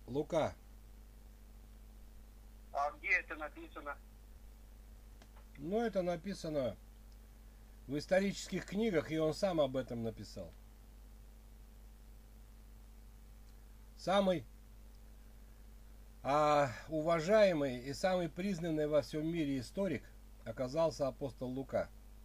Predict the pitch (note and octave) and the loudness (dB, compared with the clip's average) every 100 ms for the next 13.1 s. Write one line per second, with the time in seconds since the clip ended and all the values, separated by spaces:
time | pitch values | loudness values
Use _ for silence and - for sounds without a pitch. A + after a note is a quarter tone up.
0 | - - - - - - - - - - | -18 -18 -18 -18 -16 -16 -16 -18 -16 -14
1 | - B2 B2 - C3+ C3+ F3 D#3+ D3 C3+ | -8 -6 -6 -4 0 2 2 0 -4 -6
2 | B2 A#2+ A2 A#2 - G#2+ F2 D#2+ - - | -4 -4 -4 -8 -4 -4 -4 -10 -16 -18
3 | - - - - A#2+ A2+ B2+ C3 - A2+ | -18 -18 -18 -4 0 0 -2 -6 -4 -4
4 | F2 - - - - - A2+ C3+ D3 F#3+ | -4 -10 -18 -20 -18 -10 -6 -4 2 4
5 | D#3 D3+ D3+ D#3 D3 C3+ A#2 F3 D#3+ C#3+ | 4 4 6 8 6 4 2 -6 -6 -4
6 | A2+ - A#2 A2 C3 C#3+ B2 - - - | -6 -6 -6 -4 0 0 0 -6 -14 -18
7 | - - - - - - - - - - | -18 -18 -18 -18 -18 -18 -18 -18 -18 -18
8 | - - - - - D3+ D#3+ D#3 D#3+ F3+ | -16 -16 -18 -16 0 2 4 4 2 -2
9 | F3 D#3+ D3 D#3+ D#3 B2+ - B2+ A2+ G2+ | -2 0 2 2 2 0 -2 -4 -4 -4
10 | G2 E2 - - - - - - - - | -8 -10 -16 -18 -18 -18 -16 -16 -18 -18
11 | - - - - - - - - - - | -18 -18 -18 -18 -18 -18 -18 -16 -16 -16
12 | - B2 C3+ C3+ D3+ B2 - E3+ F3+ E3 | -8 -2 0 2 2 2 4 4 4 -4
13 | A#2+ | -6